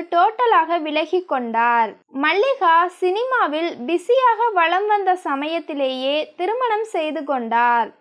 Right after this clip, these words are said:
இவருக்கு ஆண் குழந்தை உள்ளது. தற்போது சினிமாவில் இருந்து விலகி குடும்பத்துடன் நேரத்தை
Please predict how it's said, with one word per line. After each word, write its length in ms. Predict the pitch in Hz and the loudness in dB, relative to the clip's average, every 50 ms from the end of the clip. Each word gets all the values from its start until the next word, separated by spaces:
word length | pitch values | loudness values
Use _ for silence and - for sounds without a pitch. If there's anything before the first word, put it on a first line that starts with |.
| _ | _
இவருக்கு 640 | - 330 392 453 494 480 440 381 320 - - 339 359 359 - | -2 0 0 2 2 0 0 -2 -4 -4 -4 -4 -2 -2 -2
ஆண் 380 | - 277 302 339 415 508 494 466 466 | 0 0 2 2 2 0 -2 -2 -2
குழந்தை 380 | 403 359 320 294 294 311 330 339 | -2 0 0 -2 -2 -2 -2 -2
உள்ளது. 560 | 320 302 285 269 254 233 208 208 233 247 247 247 226 214 - _ _ _ | -4 -4 -4 -4 -4 -6 -4 -2 0 0 0 0 -2 -6 -8 _ _ _
தற்போது 540 | - 359 370 370 359 - 403 415 453 523 508 494 - | 0 0 0 0 0 0 0 0 2 0 0 0 -2
சினிமாவில் 580 | 392 370 392 453 494 523 508 466 453 415 349 320 302 | -2 -2 -2 -2 0 0 0 2 2 0 0 0 -2
இருந்து 280 | 285 277 285 277 320 339 | -4 -6 -4 -4 -4 -4
விலகி 540 | 294 302 320 320 330 339 349 311 330 339 339 349 349 _ - | -4 -4 -4 0 0 0 0 0 0 -2 -2 -4 -6 _ -4
குடும்பத்துடன் 680 | 370 381 440 480 539 539 508 466 370 311 311 320 339 339 285 294 294 | -2 -2 0 0 -2 -2 -2 -2 -2 -2 -2 -4 -4 -6 -6 -4 0
நேரத்தை 420 | 320 359 415 480 - - - 403 | 0 2 2 0 -2 -2 -2 -2